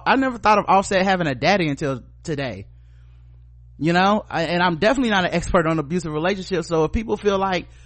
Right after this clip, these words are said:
look, I was able to take one look and that's a woman that gets beat.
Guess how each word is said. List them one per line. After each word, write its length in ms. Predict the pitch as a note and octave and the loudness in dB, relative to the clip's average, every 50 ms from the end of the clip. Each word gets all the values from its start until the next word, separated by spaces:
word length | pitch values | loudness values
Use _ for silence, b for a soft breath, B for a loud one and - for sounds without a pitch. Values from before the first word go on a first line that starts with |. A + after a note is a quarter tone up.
| b b b b b | b b b b b
look, 300 | - C#3 F#3 F#3 D3+ - - | -2 2 2 4 2 2 -2
I 160 | - C#3 F3+ | 0 2 4
was 140 | F#3+ F3+ E3+ | 4 4 4
able 180 | F3+ F3 F3 E3 | 2 2 2 2
to 80 | - | 2
take 120 | F#3+ E3 D3+ | 2 2 2
one 200 | D#3 D#3+ D#3+ D#3 | 2 2 2 2
look 240 | D#3+ D#3+ D3+ C3+ - | 2 2 0 0 -4
and 160 | B2+ A#2 A2+ | -6 -4 -2
that's 240 | D3 F#3 G3 F#3 E3+ | 0 0 0 0 -2
a 60 | C#3+ | -2
woman 260 | C#3 D3+ D#3 D#3 D3 | -2 -2 -2 0 -2
that 100 | C#3 C#3 | -4 -4
gets 220 | B2+ D3 C#3+ B2+ | -2 -4 -4 -4
beat. 320 | A#2 G#2+ D3+ D3 A2+ - | -4 -4 -4 -4 -4 -8